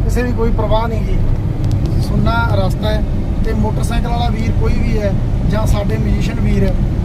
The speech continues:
ਹੁਣ ਜਗਰਾਤੇ ਚੱਲੀ ਜਾਂਦੇ ਆ ਤੇ ਇਹ ਤੋਂ ਅੱਗੇ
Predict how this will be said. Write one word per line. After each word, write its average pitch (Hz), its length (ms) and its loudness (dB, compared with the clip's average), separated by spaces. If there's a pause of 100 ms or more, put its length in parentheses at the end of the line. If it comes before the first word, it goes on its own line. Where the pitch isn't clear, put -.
(720)
ਹੁਣ 185 240 0 (880)
ਜਗਰਾਤੇ 202 500 0
ਚੱਲੀ 214 180 0
ਜਾਂਦੇ 208 500 0
ਆ 196 60 0 (520)
ਤੇ - 60 0
ਇਹ 202 120 0
ਤੋਂ - 200 0
ਅੱਗੇ 208 300 0